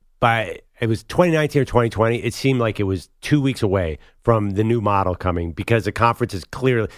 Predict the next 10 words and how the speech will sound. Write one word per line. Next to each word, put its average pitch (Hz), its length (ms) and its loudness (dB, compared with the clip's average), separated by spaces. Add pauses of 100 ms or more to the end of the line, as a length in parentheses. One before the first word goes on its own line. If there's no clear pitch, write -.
(160)
it - 100 -8
started 190 260 4
with 117 120 0
the 87 40 -2
Pac-twelve 95 520 2
being 85 180 -2
incompetent 80 640 -4
at 85 180 -10
every 85 240 -4
turn, 90 360 -2